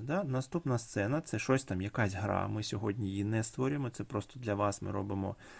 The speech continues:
сьогоднішній урок, оцю першу саме заставку. Але коли у вас буде перехід до гри, перехід до гри,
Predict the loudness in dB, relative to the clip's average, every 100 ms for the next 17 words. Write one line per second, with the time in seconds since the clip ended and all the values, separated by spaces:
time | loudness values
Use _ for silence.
0 | -18 -12 -2 2 4 2 -2 -2 0 2
1 | 0 -2 -8 -4 -4 2 4 4 0 -6
2 | -2 -2 0 -2 -2 -2 -2 -4 2 4
3 | 4 2 -16 -20 -20 -8 4 6 8 8
4 | 4 2 2 4 2 2 0 4 4 6
5 | 4 2 -2 -20 -16 -2 -2 2 0 2
6 | 4 4 2